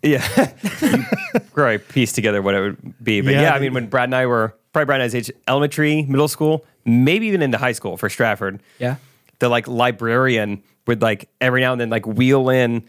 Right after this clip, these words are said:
Speaker 3: <laughs>
Speaker 1: like, this big, like, industrial case that had, like, twenty-five laptops in it. And they were just thick old Dells.
Speaker 2: Uh-huh.
Speaker 1: They were
Speaker 3: Yeah.
Speaker 1: so slow and barely worked, and you would get to check 'em out. And I don't even know what we do on 'em.
Speaker 2: I was gonna say, I don't, I can't remember a single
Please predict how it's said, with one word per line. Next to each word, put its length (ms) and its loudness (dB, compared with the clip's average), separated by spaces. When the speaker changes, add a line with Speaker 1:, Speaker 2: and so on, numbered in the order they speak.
Speaker 3:
<laughs> 160 -20
Speaker 1:
like, 200 0
this 180 -2
big, 340 0
like, 180 0
industrial 580 0
case 400 -2
that 200 -4
had, 160 -4
like, 140 -8
twenty-five 800 -2
laptops 580 -2
in 80 -2
it. 200 -8
And 180 2
they 60 4
were 60 0
just 140 -6
thick 360 -2
old 380 0
Dells. 440 0
Speaker 2:
Uh-huh. 500 4
Speaker 1:
They 100 2
were 60 4
Speaker 3:
Yeah. 60 0
Speaker 1:
so 300 2
slow 260 2
and 100 -2
barely 240 2
worked, 300 0
and 80 0
you 60 2
would 60 0
get 120 0
to 80 -6
check 280 -2
'em 120 -2
out. 360 -2
And 80 0
I 40 2
don't 60 2
even 100 0
know 80 2
what 120 0
we 80 -2
do 160 2
on 120 0
'em. 40 -4
Speaker 2:
I 40 2
was 80 2
gonna 120 4
say, 200 2
I 80 2
don't, 240 2
I 100 0
can't 200 2
remember 300 0
a 60 -2
single 640 0